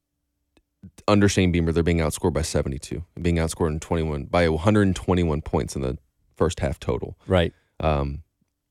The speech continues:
Speaker 1: we're gonna know quick what this game might look like for South Carolina, because if history holds, they either come out strong and, and have a shot at winning, or they struggle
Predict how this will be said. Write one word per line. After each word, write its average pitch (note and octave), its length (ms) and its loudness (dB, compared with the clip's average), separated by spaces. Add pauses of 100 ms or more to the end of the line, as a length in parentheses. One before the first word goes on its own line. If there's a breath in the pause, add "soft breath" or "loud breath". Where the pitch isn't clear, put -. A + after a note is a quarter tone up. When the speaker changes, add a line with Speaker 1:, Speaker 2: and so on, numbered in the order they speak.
(220)
Speaker 1:
we're A2+ 180 6
gonna B2+ 180 8
know A2+ 140 8
quick - 420 0 (220)
what - 180 0
this E2+ 140 -2
game E2+ 180 2
might D#2+ 180 0
look D#2 220 -4
like D#2 140 -6
for - 100 -10
South D2+ 260 -4
Carolina, C#2 420 -6
because - 640 -4 (240)
if - 440 -2
history G#2+ 420 4
holds, G2 580 6 (480 soft breath)
they G2+ 120 8
either F#2+ 200 6
come G2+ 220 2
out G2 160 4
strong G#2 420 6
and, F2+ 160 4
and E2+ 200 2
have F2 180 2
a F2 40 2
shot F#2 220 4
at C2+ 100 2
winning, G#2+ 380 2
or F2 580 4 (280)
they F2+ 120 6
struggle F2+ 600 8